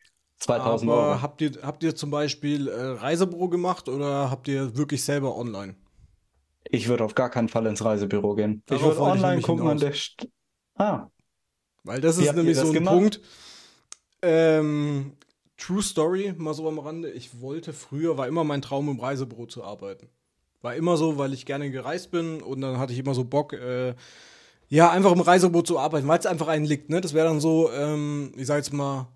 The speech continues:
Speaker 2: Traum zum Beruf, einf-, einfach so, sowas zu machen, jetzt mal um's einfach zu sagen. Und was mich immer und wirklich immer da angekotzt hat, und es war nur ein Praktikum von zwei Wochen, du musst den Leuten im Endeffekt das verkaufen, was das Reisebüro anbietet.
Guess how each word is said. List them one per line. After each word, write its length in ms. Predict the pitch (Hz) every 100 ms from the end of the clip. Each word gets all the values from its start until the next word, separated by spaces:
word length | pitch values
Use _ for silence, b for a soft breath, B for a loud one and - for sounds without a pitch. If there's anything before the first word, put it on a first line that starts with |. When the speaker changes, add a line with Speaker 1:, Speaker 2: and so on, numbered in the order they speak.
| -
Speaker 2:
Traum 420 | - 131 156 143
zum 160 | 139
Beruf, 340 | 127 117 131 -
einf-, 180 | 113 -
einfach 260 | 113 117
so, 160 | - 123 120 -
sowas 340 | 135 120 -
zu 80 | 120
machen, 240 | 113 113
jetzt 180 | 117 -
mal 80 | 123
um's 140 | 120
einfach 280 | - 131 117
zu 100 | -
sagen. 340 | 117 120 127 143 B B B B B _
Und 180 | 151 135
was 160 | 160
mich 340 | 175 147 - -
immer 480 | 240 226 156 143 117 - _
und 200 | 147 135
wirklich 320 | 156 - - _
immer 280 | 226 208 190
da 120 | 160
angekotzt 500 | 151 165 151 143 135
hat, 100 | 147 135
und 60 |
es 120 | 135
war 120 | 147 143
nur 160 | 160
ein 40 | 151
Praktikum 500 | - 165 160 143 127
von 140 | 135
zwei 260 | - 123 127
Wochen, 280 | 131 143 160 b b b b
du 100 | 135
musst 320 | 139 175 -
den 100 | 160
Leuten 320 | 139 143 139
im 100 | 139
Endeffekt 380 | 127 139 135 123
das 120 | 143
verkaufen, 420 | - 131 131 123 127
was 160 | 120
das 160 | 123 -
Reisebüro 440 | 120 123 120 117
anbietet. 500 | 82 117 113 113 107